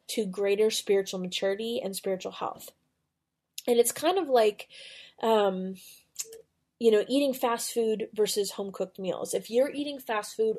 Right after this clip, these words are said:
all of the time, you're gonna feel different. There's a consequence. You're gonna feel different. It's gonna affect your health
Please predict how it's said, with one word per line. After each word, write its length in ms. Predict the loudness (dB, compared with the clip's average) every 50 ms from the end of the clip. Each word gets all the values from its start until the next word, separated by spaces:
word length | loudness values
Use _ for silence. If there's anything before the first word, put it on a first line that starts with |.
| -2
all 320 | 0 2 4 4 4 4 4
of 120 | 2 0
the 100 | -4 -6
time, 500 | -6 -8 -10 -8 -8 -6 -8 -8 -8 -10 -14 -20 -20 -20 -20 -20 -20 _ _ -6
you're 220 | 2 4 4 4
gonna 220 | 4 4 2 0 0
feel 400 | -2 -4 -6 2 6 6 6 6
different. 440 | 4 0 -4 -6 -8 -10 -10 -4 0
There's 220 | 0 0 0 0
a 40 | -6
consequence. 920 | -10 -12 -10 -4 -2 -2 -2 -2 -2 -6 -8 -8 -10 -12 -12 -12 -8 -4 -2
You're 100 | -2 0
gonna 180 | -2 -4 -6
feel 320 | -6 -8 4 6 8 8 8
different. 340 | 6 0 -6 -6 -8 -8
It's 120 | -6 -6 -4
gonna 120 | -4 -4
affect 360 | -4 -4 -4 -4 -4 -4 -6
your 100 | -8 -8
health 360 | -2 0 2 2 2 2 -2